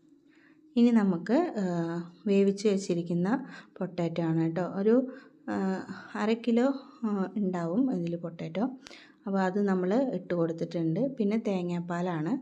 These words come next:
തേങ്ങാപ്പാലാണ് നമ്മളിതിൽ ഒഴിക്കുന്നത്. അപ്പോൾ തേങ്ങാപ്പാലിൽ കിടന്നിട്ട് ഈ പൊട്ടാറ്റോ ഒന്ന്, ആ,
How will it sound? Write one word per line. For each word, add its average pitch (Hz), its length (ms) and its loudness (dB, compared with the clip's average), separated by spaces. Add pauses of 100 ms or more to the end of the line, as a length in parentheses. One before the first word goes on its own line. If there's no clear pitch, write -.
(320)
തേങ്ങാപ്പാലാണ് 185 720 0
നമ്മളിതിൽ 170 460 -2
ഒഴിക്കുന്നത്. 160 500 0 (1900)
അപ്പോൾ 202 160 -8
തേങ്ങാപ്പാലിൽ 196 760 2
കിടന്നിട്ട് 175 760 -2
ഈ 175 100 -2 (240)
പൊട്ടാറ്റോ 175 580 -4
ഒന്ന്, 180 320 -2 (160)
ആ, 190 60 -4